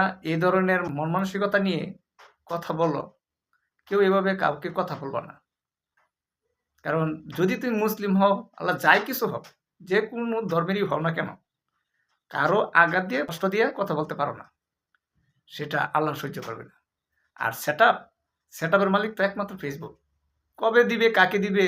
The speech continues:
সেটা নির্ধারিত করবে একদম Facebook। আর রিজিকের মালিক হলো আল্লাহ তাআলা। রিজিকের ফয়সালা যখন হবে তখন তুমি রিজিক পাবা, অন্যথায় তো পাবা না।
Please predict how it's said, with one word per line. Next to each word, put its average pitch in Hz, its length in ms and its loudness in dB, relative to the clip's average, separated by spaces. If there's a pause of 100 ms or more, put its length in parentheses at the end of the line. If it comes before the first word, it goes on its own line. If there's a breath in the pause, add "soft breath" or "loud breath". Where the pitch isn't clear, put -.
(160)
সেটা 170 320 -2
নির্ধারিত 175 400 -2
করবে 170 240 -6
একদম 160 260 -2
Facebook। 143 340 -10 (680)
আর 120 140 2
রিজিকের 202 340 2
মালিক 226 200 2
হলো 202 160 2
আল্লাহ 160 260 0
তাআলা। - 220 -14 (840)
রিজিকের 202 420 0
ফয়সালা 208 320 6 (100)
যখন 214 220 0
হবে 170 260 2 (360)
তখন 165 280 -6
তুমি 226 160 -6
রিজিক 208 280 -4
পাবা, 131 220 -2 (640)
অন্যথায় 202 320 4
তো 240 100 4
পাবা 208 240 4
না। - 80 -12